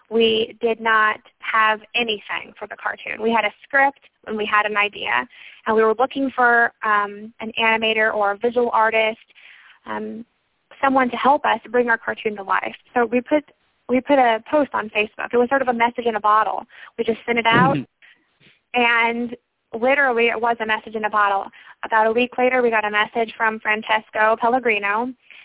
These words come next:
Speaker 1: and he said, "I'm interested in the project, and I'm interested in helping you. I'm a visual designer. I'm a visual artist in Italy." We thought, "Wow, this is amazing."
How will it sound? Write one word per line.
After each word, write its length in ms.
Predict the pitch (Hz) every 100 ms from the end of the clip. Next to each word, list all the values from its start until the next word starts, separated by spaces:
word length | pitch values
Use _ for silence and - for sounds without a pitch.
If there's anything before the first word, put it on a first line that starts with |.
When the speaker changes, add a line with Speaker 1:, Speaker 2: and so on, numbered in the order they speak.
| - _
Speaker 1:
and 540 | 214 214 214 220 220 -
he 160 | 233 -
said, 140 | 220
"I'm 120 | 214
interested 520 | 220 220 233 - 226 226
in 120 | 214
the 60 | 208
project, 600 | 285 311 226 196 214 -
and 180 | 214 208
I'm 80 | 214
interested 360 | 220 233 233
in 60 | 214
helping 340 | 247 240 220
you. 120 | 208 208
I'm 180 | 202
a 180 | 202 202 208
visual 460 | 226 220 220 214 220
designer. 560 | 233 214 202 202 208 208
I'm 100 | 220
a 40 |
visual 360 | 208 247 233 220
artist 460 | 202 202 - - - - - -
in 120 | 220 226
Italy." 460 | 285 220 - 247 _ _ _ - - _ _ -
We 100 | 220
thought, 220 | 196 -
"Wow, 340 | 185 269 240 190
this 120 | 240 233
is 80 |
amazing." 560 | 226 247 285 214 165